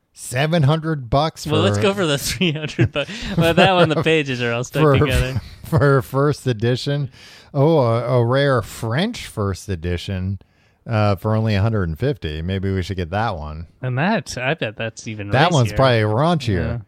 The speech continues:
Speaker 1: Oh, this one, uh, no co-,
Speaker 2: Hey,
Speaker 1: with
Speaker 2: Tom,
Speaker 1: cover,
Speaker 2: how
Speaker 1: no
Speaker 2: did we
Speaker 1: s-,
Speaker 2: wind up here?
Speaker 1: with
Speaker 2: This
Speaker 1: no
Speaker 2: is the children's book <laughs> episode.
Speaker 1: The Japanese version, Tim's only fifty-two dollars.
Speaker 2: All right, order it.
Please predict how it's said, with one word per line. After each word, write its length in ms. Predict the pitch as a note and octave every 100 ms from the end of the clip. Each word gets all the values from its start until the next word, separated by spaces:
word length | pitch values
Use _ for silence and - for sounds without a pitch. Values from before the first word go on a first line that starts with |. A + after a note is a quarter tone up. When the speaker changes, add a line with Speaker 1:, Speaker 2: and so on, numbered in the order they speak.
| _ _ _
Speaker 1:
Oh, 200 | D4 C#4+
this 220 | C#4+ C#4+ -
one, 340 | C#4+ C#4+ A#3+ - C#3
uh, 300 | C#3 C#3+ C#3
no 240 | D3 F#3+
co-, 160 | F#3+ -
Speaker 2:
Hey, 60 | A#3 C#3+
Speaker 1:
with 200 | E3 D4+
Speaker 2:
Tom, 120 | F4
Speaker 1:
cover, 320 | B3+ G#3 F#3 F#3+
Speaker 2:
how 60 | F3+
Speaker 1:
no 220 | E3+ F#3
Speaker 2:
did 80 | F#3+
we 80 | F#4
Speaker 1:
s-, 80 | E4+
Speaker 2:
wind 340 | D#4+ F#4 F#4
up 200 | F#4+ F#4+
here? 440 | C4+ G3+ D#3 C3 B2+ - -
Speaker 1:
with 180 | B2 G#2+
Speaker 2:
This 180 | C3 C4
Speaker 1:
no 40 | C#4+
Speaker 2:
is 80 |
the 100 | C#4
children's 580 | C#4+ - D#4+ D#4 D4 A3+
book 300 | F3+ E3+ -
<laughs> 0 |
episode. 600 | D#3 - F#3 D#3 E3 C3+ - - - C3 - - _ - - - -
Speaker 1:
The 300 | C#3 - D#4 D#4+
Japanese 840 | D#4 D4+ D4 B3+ C4 D#4+ D#4+ G3+
version, 440 | D3+ D#3 D3+ D#3+
Tim's 280 | D3+ A3 A#3
only 240 | A3+ A3+ A3
fifty-two 600 | - C4+ - A#3+ B3+ C4+
dollars. 400 | C4+ C#4+ C4+ C#3
Speaker 2:
All 60 | G3+
right, 260 | D#3+ - F#3
order 340 | G#3 G#3+ D#3+ A#2+
it. 160 | A#2